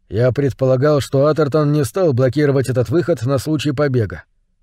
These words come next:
Неспособный провести еще одну ночь в этой ловушке, как кролик в норе, он, должно быть, рванул отсюда в свое последнее утро. Держа в руках лампу и небольшой топорик, которым я рубил щепки для растопки,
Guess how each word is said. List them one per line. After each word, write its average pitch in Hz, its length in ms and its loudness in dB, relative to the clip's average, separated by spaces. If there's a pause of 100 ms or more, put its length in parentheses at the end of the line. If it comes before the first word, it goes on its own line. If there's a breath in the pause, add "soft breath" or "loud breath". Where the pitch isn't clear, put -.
(120)
Неспособный 151 680 0
провести 151 460 0
еще 151 560 0
одну 139 240 0
ночь 151 260 0
в 113 80 0
этой 143 240 2
ловушке, 123 680 0
как 127 180 -2 (100)
кролик 131 440 0
в 120 60 0
норе, 127 340 2 (460 soft breath)
он, 170 220 2
должно 156 360 2
быть, 175 180 0 (360)
рванул 156 580 2
отсюда 170 440 0
в 123 60 -2
свое 156 240 0
последнее 135 600 0
утро. 120 340 -4 (520)
Держа 147 460 0
в 175 60 2
руках 147 340 0
лампу 147 420 2
и 139 60 2
небольшой 131 460 0
топорик, 147 580 0
которым 131 320 0
я 127 140 2
рубил 131 300 0
щепки 135 380 -2
для 120 140 2
растопки, 151 560 -2